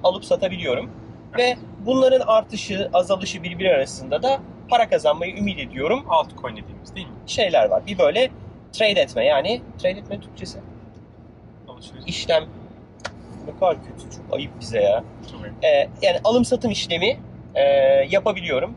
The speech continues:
Speaker 1: ve bu alım satımlar arasındaki farktan da para kazanmayı ümit ediyorum.
Speaker 2: Doğru.
Speaker 1: Doğru. Şimdi bir de nereden çıkıyor bu alt para birimleri ve insanlar neden alt para birimini alıyorlar,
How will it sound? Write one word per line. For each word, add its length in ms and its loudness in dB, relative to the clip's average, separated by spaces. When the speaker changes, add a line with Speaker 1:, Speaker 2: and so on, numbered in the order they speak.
Speaker 1:
ve 160 0
bu 120 4
alım 200 2
satımlar 400 2
arasındaki 440 -2
farktan 480 2
da 140 2
para 180 2
kazanmayı 480 0
ümit 280 0
ediyorum. 340 -6
Speaker 2:
Doğru. 140 -6
Speaker 1:
Doğru. 280 4
Şimdi 360 -4
bir 120 -4
de 180 2
nereden 360 -2
çıkıyor 360 -6
bu 100 -2
alt 260 2
para 180 0
birimleri 520 -6
ve 40 0
insanlar 540 2
neden 180 4
alt 240 4
para 200 0
birimini 280 -4
alıyorlar, 600 2